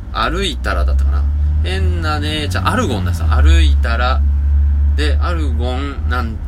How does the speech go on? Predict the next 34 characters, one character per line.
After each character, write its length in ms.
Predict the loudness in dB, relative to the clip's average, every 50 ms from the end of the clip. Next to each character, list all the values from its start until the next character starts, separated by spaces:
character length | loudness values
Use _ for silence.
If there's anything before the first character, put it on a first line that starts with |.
| -8 -6 -4
と 80 | -2
か 100 | -2 -2
な 80 | -2 -2
ん 60 | -6
と 80 | -6 -8
か 60 | -6
な 100 | -6 -6
ん 80 | -6
で 60 | -6 -8
す 80 | -8
よ 60 | -8
ね。 120 | -8 -8 -10 -10 -10 -10 -10 -10 -8 -10 -10 -8 -4
で、 320 | -4 -2 -2 -4 -6 -8 -10 -12 -12 -10 -8 -6
な 100 | -6 -4
ん 60 | -4
だ 80 | -4 -6
ろ 80 | -6 -8
う、 120 | -10 -8
語 80 | -4 -4
呂 80 | -4
合 140 | -2 -4 -4
わ 60 | -6 -4
せ 120 | -6 -6
っ 20 |
て 340 | -6 -6 -4 -4 -4 -4 -4
結 200 | -4 -6 -8 -8 -8 -10 -8
構、 380 | -6 -4 -4 -4 -4 -6 -8 -10 -10 -10 -10 -10 -12 -12 -14 -14 -14 -14 -14 -10
エ 80 | -6 -4
ロ 120 | -4 -4
っ 40 | -4 -6 -8 -4
ち 160 | -2 -2 -2
い 40 | -2
方 180 | -4 -6 -10 -10
が 340 | -8 -8 -6 -6 -6 -8